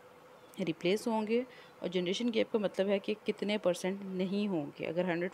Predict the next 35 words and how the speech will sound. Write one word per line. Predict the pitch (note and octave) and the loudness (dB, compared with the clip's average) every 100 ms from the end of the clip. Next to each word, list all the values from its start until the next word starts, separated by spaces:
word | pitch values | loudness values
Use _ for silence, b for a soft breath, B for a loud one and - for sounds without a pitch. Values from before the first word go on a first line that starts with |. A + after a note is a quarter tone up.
| - | 0
परसेंट | G#3 G#3+ G#3 - B B B - | 0 0 -4 -10 B B B -4
जनरेशन | G3 F#3+ G3+ | 0 0 0
गैप | F#3 F3 F3 F#3+ | 4 6 6 4
है | |
तो | F#3 | 0
it | - F#3 | -2 -2
means | F3+ F3+ F3+ | 0 0 0
कि | - | -4
totally | - F#3 F3 - G3+ A#3 B B B B - | -2 -2 -2 0 0 0 B B B B 2
कोई | G3+ G#3 | 6 6
भी | G#3 | 6
वैल्यू | G3 E3+ E3 F#3 - - - | 4 4 2 -2 -8 -20 0
प्रीवियस | G#3+ G#3+ A3+ | 6 8 8
जनरेशन | F#3+ F3 E3 F3 | 6 2 2 0
की | - F3 | 2 2
आपकी | E3+ F#3+ | 2 0
नेक्स्ट | E3+ E3+ F#3 - | 0 -2 -2 -4
जनरेशन | G3 F3 D#3+ E3 E3+ | -2 -2 -2 -4 -6
के | D#3 | -8
साथ | E3+ D#3 D#3+ | -4 -2 -2
सॉल्यूशंस | - D#3+ E3 E3 D#3+ | -2 -2 0 -2 -2
में | E3 | -2
ऐड | E3 D#3 D3+ - | 0 0 0 -2
नहीं | D#3+ D#3+ D#3+ | -2 0 -2
होगी। | C#3 - - D3+ F#3 B B B B B - | -4 -8 -6 -6 -8 B B B B B -6
So | C4 | 0
we | A#3 C4 | 4 8
may | D4 D4+ | 10 10
have | C#4 B3+ B3 | 8 8 8
a | G3+ | 6
generation | F#3+ F#3+ A3+ A3 | 2 2 2 6
gap | G3+ G3 - - | 6 6 0 -10
which | F#3+ G3 | 0 2
is | E3+ | 4
not | E3+ | 4